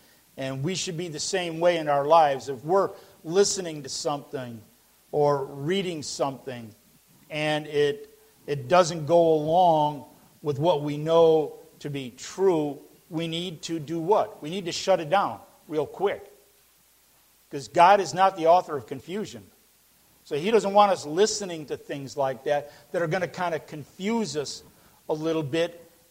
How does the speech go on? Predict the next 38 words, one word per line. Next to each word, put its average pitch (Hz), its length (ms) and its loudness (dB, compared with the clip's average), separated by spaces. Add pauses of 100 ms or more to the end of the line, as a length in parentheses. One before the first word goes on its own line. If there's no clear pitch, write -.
in, 151 180 -6
in 170 240 -6
what 156 240 2
we're 147 120 -2
doing, 139 580 -4 (300)
you 147 120 -8
know, 165 120 2
and 160 180 -2
what 185 180 2
we 170 160 -6
believe 156 500 -8
in. 131 160 -2 (300)
That 156 320 -2
this 226 400 -4
is, 175 440 -6 (1080)
you 185 160 -2
know, 180 360 4 (1400)
and 175 100 2
I 170 80 2
kinda 175 280 2
told 180 260 0
my 151 100 0
wife 170 380 2
about 135 340 0
it, 156 140 -4
and 143 100 -10
I 143 60 0
was 143 180 0
just 143 260 -6
like, 147 320 4 (840)
you 165 100 -4
know, 170 80 4
I, 170 320 6
I 175 140 4
just 180 240 -6
wanted 165 480 0
to, 156 100 -16
to 147 80 -20